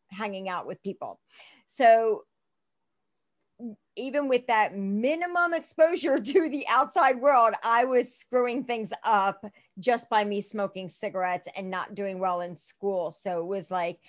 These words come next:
"Yeah, this is not gonna work for sure." I'm sure an Indian man's gonna want somebody who's not smoking and knows what they're doing out there in the world. And I'm not that person. So I not only did not think that they were a good fit for me, but I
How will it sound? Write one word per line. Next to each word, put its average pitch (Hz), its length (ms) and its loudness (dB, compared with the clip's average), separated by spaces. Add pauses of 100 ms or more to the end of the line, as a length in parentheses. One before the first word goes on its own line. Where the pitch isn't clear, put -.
(240)
"Yeah, 180 380 0
this 240 320 -4
is 262 140 -10
not 202 260 -2
gonna 185 180 -6
work 170 300 -6
for 190 100 -12
sure." 165 480 -4
I'm 202 160 -4
sure 254 260 -2
an 233 80 -4
Indian 208 360 -4
man's 196 280 -4
gonna 190 180 -4
want 202 280 -2
somebody 202 380 -2
who's 185 500 -6 (300)
not 240 300 0
smoking 214 1000 0 (500)
and 185 640 -4
knows 196 360 0
what 196 180 0
they're 180 120 -4
doing 180 360 -6
out 165 160 -6
there 175 100 -6
in 165 80 -8
the 170 80 -8
world. 170 240 -2
And 170 100 -6
I'm 190 140 -4
not 202 200 -2
that 165 180 -4
person. 180 540 -8
So 175 400 -6 (380)
I 185 500 0
not 220 420 -2
only 240 240 0
did 196 260 0
not 190 320 -2
think 196 200 -6
that 175 220 -4
they 175 140 -2
were 185 220 -4
a 202 80 -6
good 170 220 -8
fit - 240 -10
for 180 140 -12
me, 180 280 -8
but 180 220 -4
I 170 220 -6